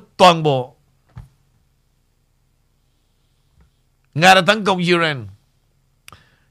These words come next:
Chính vì vậy mà Đức và Đảng Dân Chủ đang thất thế vô cùng.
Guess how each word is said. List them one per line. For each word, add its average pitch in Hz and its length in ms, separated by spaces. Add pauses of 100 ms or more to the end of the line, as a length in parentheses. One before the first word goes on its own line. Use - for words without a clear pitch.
(120)
Chính 277 140
vì 247 80
vậy 180 180
mà 175 100
Đức 233 320 (640)
và 151 140
Đảng 185 220
Dân 196 180
Chủ 175 220
đang 180 220
thất 214 240
thế 202 220
vô 175 240
cùng. 117 280